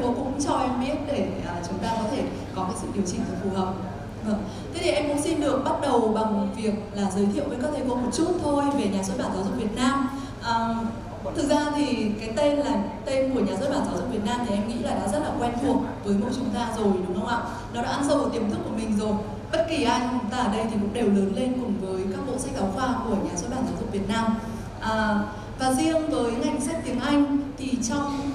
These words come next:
thời gian rất là dài vừa qua thì Nhà xuất bản Giáo dục Việt Nam đã làm việc,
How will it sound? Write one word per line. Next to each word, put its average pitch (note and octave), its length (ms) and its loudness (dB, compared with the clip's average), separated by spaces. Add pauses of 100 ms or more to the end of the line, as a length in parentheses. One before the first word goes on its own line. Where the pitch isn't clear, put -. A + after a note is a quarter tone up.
(120)
thời A3+ 140 2
gian C4 520 2
rất E4 220 2
là A3+ 460 0 (300)
dài B3 360 2
vừa G#3+ 140 0 (100)
qua C4+ 220 0 (200)
thì A3+ 140 -2
Nhà G#3 60 2
xuất A#3+ 160 0
bản C#4+ 140 0
Giáo C#4 140 -2
dục - 100 -4
Việt A3 180 -2
Nam A#3+ 260 -2
đã A#3+ 120 0
làm A3 320 0
việc, G#3+ 140 4